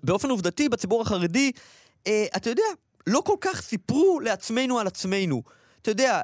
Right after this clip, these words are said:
איך אנשים מספ-, איך חברות מספרות לעצמם על עצמם? דרך שירים, למשל, וכתיבה אישית שמבטאת או רגשות אישיים, או לפעמים את רוח הדור, ורוח החברה,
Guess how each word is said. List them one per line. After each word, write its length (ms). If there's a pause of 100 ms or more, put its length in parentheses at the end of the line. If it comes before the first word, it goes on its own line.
איך 180
אנשים 280
מספ-, 300
איך 180
חברות 540
מספרות 440
לעצמם 440
על 80
עצמם? 380
דרך 240
שירים, 400
למשל, 440
וכתיבה 400
אישית 640
שמבטאת 640
או 120
רגשות 360
אישיים, 460
או 60
לפעמים 340
את 120
רוח 260
הדור, 440
ורוח 320
החברה, 440